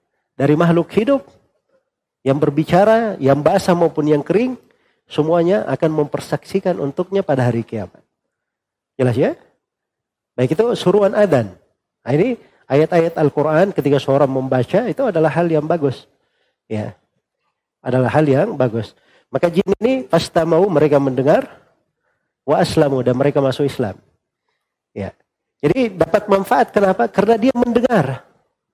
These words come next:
Terus dia berkata kepada kawan-kawannya, "Ansitu, diamlah." Nah, karena itu siapa yang pengen ilmu, dia dengar dengan baik. Itu pokoknya. Dengar dengan baik dan diam.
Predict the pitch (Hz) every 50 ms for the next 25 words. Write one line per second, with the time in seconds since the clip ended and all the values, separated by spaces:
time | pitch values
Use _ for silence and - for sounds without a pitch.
0 | _ _ _ _ _ _ _ _ _ _ _ - 160 190 240 214 - 233 - 208
1 | 220 214 247 254 247 254 226 202 202 - 196 196 196 - 196 190 190 185 196 202
2 | 214 220 202 190 - 185 180 175 - - 247 240 - 180 160 202 247 - 180 156
3 | 127 107 95 - _ _ _ _ _ _ _ _ _ _ _ _ _ _ _ _
4 | _ _ - 113 117 - 143 156 175 208 214 240 202 - - 240 247 240 254 233
5 | 208 202 196 185 - - - _ _ _ - - 220 247 262 247 277 269 247 247
6 | 220 185 190 214 269 285 220 - _ _ _ _ _ _ _ 139 151 175 175 196
7 | 208 202 196 180 170 165 160 160 151 156 151 131 117 107 - 143 143 - 208 -
8 | - 175 - - 196 160 143 117 104 98 _ _ _ _ _ _ _ _ _ _
9 | _ _ _ _ _ _ _ _ _ _ - 156 175 214 202 180 180 160 160 151
10 | 156 151 131 113 101 - _ _ _ _ _ _ _ _ _ - 135 147 170 196
11 | 208 156 113